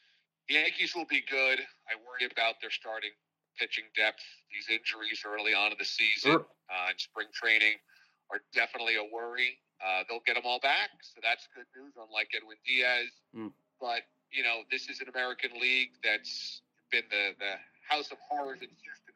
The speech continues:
Speaker 1: for them. The Astros are still gonna be good. And now you've got other good teams around you in the American League. I think the Seattle Mariners will take a step forward this year. Uh, and,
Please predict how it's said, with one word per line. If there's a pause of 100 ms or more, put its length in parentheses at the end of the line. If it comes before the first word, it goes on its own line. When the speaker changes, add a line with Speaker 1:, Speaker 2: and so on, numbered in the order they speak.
(120)
Speaker 1:
for
them.
The
Astros
are
still
gonna
be
good. (600)
And
now
you've
got
other
good
teams
around (120)
you (180)
in
the
American
League.
I
think
the
Seattle
Mariners
will
take
a
step (100)
forward
this
year. (420)
Uh, (120)
and,